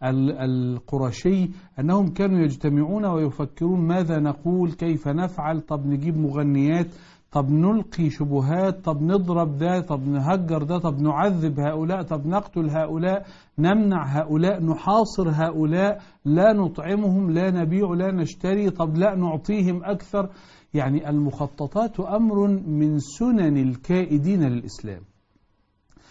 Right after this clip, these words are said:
المصيبة الكبيرة أنه كان من أثر هذا، وأنا أك-، أتكلم إلى كل مسلم حتى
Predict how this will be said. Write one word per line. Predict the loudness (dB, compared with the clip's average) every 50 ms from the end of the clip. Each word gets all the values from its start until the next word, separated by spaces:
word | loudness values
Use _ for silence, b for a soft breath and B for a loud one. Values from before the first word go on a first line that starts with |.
| b b b b b b b 0 2
المصيبة | 4 6 6 4 4 4 4 4 4 6 4 2 0
الكبيرة | -2 -4 -2 -2 0 0 0 2 2 2 2 2 2
أنه | 2 0 2 2 2 2
كان | 0 0 0 0 0 2 2 2
من | 2 2 2
أثر | 2 0 -2 0 0 0 2 2 2
هذا، | 0 0 0 -2 -2 -4 -6 -6
وأنا | -4 -4 -4 -2 -2 -2 -2 -4
أك-، | -4 -4 -4
أتكلم | -2 -2 -2 -2 -4 -4 -4 -2 -2 0 0 0 0 0 -2
إلى | -2 -2 -2 0 -2 -2
كل | -4 -2 0 0 2 2 2 2
مسلم | 2 2 0 -2 -4 -4 -2 -2 -2 -2 -4 -10 b b b b b b b
حتى | -8 -2 0 0 0 0 -2 -2 0